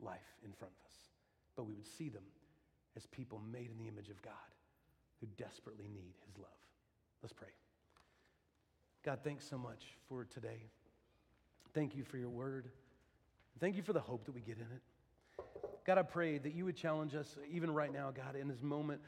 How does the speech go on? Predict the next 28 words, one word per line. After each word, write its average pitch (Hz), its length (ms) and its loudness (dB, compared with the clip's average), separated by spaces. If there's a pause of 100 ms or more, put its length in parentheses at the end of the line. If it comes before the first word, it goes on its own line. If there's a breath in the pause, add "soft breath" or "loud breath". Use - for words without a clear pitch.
(160 loud breath)
of 131 160 4
worship 143 380 2
as 143 200 0
we 170 120 2
respond 151 640 2
to 160 100 -2
your 147 120 4
word 147 220 4
and 143 120 2
to 139 100 -4
your 143 80 2
message, 135 420 -2
God. 143 220 2 (240 loud breath)
I 170 80 8
pray 185 240 6
that 156 180 6
you 165 120 4
would 180 100 10
erupt 143 640 6 (140)
from 156 200 4 (320 loud breath)
this 156 160 6
whole 165 320 4
place, 147 320 4
just - 220 -6
a 131 60 0
heart - 480 4 (200 loud breath)
of 151 180 10
worship 175 500 6